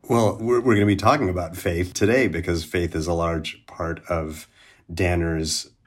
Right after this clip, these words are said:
story and your story, I mean, as a writer too. But before we get there, I'd love to hear what it was like for you to, like, encounter this Black woman poet,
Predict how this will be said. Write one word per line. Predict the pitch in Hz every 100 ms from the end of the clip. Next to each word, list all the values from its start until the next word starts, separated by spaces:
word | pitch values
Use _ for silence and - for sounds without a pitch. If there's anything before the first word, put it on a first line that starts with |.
| -
story | - - 113 120 98 76 71 73 -
and | 110 113
your | 107 123 214
story, | 269 - 73 73 78 80
I | 92 85
mean, | 82
as | 80 85
a | 80
writer | 80 80 80 - -
too. | - 208 69 71 - - - - _ _ -
But | 135
before | 135 139 185
we | 165 151 - _
get | - 156 - - -
there, | 90 78 78 80 85 - -
I'd | 107
love | 117 120
to | 113
hear | - 123
what | 107 101 101
it | 92
was | 101 87
like | 87 92 87
for | - -
you | 87 87 87
to, | 85 - 90 82 80
like, | 82 82
encounter | 95 87 - 123 156 82 80 78
this | 78 80 78 - - - - - _ _ -
Black | 90 90 110 - - _ _ _
woman | 98 95 92 110 - -
poet, | - 90 78 78 90 -